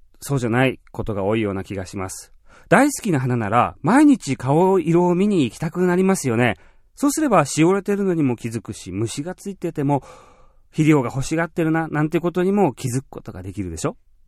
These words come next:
すると、好きだから水をやりたくなるじゃないですか。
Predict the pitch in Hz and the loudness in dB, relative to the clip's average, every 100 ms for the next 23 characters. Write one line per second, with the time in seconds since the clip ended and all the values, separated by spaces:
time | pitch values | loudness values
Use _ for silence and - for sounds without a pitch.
0 | _ - 196 202 139 - _ _ _ - | _ -2 -2 0 -4 -4 _ _ _ -16
1 | - 240 214 104 107 90 104 135 202 240 | -6 0 0 0 -6 -4 -2 -2 0 0
2 | 233 226 247 247 170 117 107 101 95 90 | 2 2 2 2 2 2 0 -2 -4 -8
3 | - - | -12 -16